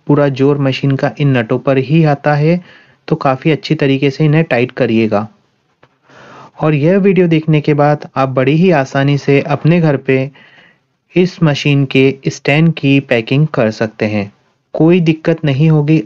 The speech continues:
अगर आपने यह वीडियो पूरा देख लिया तो। तो देखिए हम इस तरीके से इसे टाइट करते हैं। चौदह नंबर का पाना काफ़ी अच्छी तरीके से इन नटों पे सेट होता है। तो देखिए मैंने बहुत अच्छी तरीके से इन नटों को टाइट कर लिया है।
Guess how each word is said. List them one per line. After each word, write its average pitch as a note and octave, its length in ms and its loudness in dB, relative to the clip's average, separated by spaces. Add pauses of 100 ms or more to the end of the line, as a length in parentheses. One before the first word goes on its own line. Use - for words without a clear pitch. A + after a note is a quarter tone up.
अगर D#3 260 -2
आपने C#3+ 320 -2
यह C#3 220 2
वीडियो C#3 340 2
पूरा B2+ 320 0
देख B2 320 -2
लिया A2+ 260 2
तो। G2+ 280 -4 (760)
तो D#3 80 2
देखिए D3 320 0
हम F#3 220 2
इस F3+ 160 0
तरीके C3+ 360 0
से D3 160 0
इसे D3+ 220 0
टाइट B2+ 300 -2
करते A2 360 -4
हैं। G#2 280 -6 (200)
चौदह D#3 280 0
नंबर F3 300 2
का E3+ 120 0
पाना D#3+ 340 0
काफ़ी C3+ 460 -2
अच्छी D3+ 240 -2
तरीके C3+ 380 0
से E3 280 -2 (120)
इन D3+ 200 4
नटों B2 220 0
पे E3 180 -2
सेट C3+ 380 -2
होता A2 340 -2
है। G#2 200 -6 (1120)
तो C#3 80 -2
देखिए C#3 280 0
मैंने D#3+ 180 2
बहुत C3+ 380 -2
अच्छी C#3 180 -2
तरीके C3+ 340 -2
से C#3 120 -6
इन C#3 140 0
नटों B2 200 -2
को D#3+ 220 -2 (180)
टाइट B2 240 -2
कर B2+ 180 -4
लिया C3 200 0
है। D3 220 -2